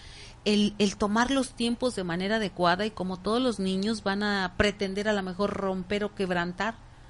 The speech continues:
eh, porque ellos están experimentando y ellos exploran a ver hasta dónde pueden, el decir: "Es hora de comer", y se come en la mesa. Eh, termine de comer y lleve su plato al lugar de la basura o al lugar donde se van a lavar los trastes y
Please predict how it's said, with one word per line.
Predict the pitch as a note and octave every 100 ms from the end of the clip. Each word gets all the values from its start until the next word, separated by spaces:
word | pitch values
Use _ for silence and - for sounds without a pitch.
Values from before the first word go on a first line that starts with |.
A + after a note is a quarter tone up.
| - - -
eh, | G3 G3 F#3
porque | F3+ F3+ F#3+
ellos | G3 F#3+
están | F3+ F#3+
experimentando | G3 - - F#3 E3+ D#3+ F3+ C4 D4+
y |
ellos | G#3+ G3+ G3
exploran | F3 - F3+ C4 A3
a |
ver | F3+ F#3
hasta | F#3+ -
dónde | D3+ D#3+ F#3+
pueden, | F#3 E3+ F3 G#3 B3+ - - - -
el | G3+
decir: | G3 G3 A3
"Es | A3+ -
hora | A3
de | A3
comer", | G3+ F#3 G3 A3+
y |
se | G#3+ E3+
come | F#3 G3
en | F#3+
la | E3
mesa. | F3 F3+ - F3+ F3+ - - - - -
Eh, | F3+ F3+ F3 -
termine | - F3+ G#3+ A3
de |
comer | G#3 F#3 G3 A3
y |
lleve | F#3+ G3
su | G3+ F3+
plato | - G3 G3 F#3+
al | F#3 E3+ E3+
lugar | E3+ F3 E3+
de | F3 F3 E3
la | E3
basura | D#3+ F3 G#3 F#3+ F#3 F3+
o | E3
al | E3
lugar | E3+ F3 F#3
donde | E3+ E3
se |
van | E3+ E3+
a | E3
lavar | D#3+ D#3+
los | E3
trastes | - F#3+ - F#3+ - - - - - -
y | - G#3+ G3+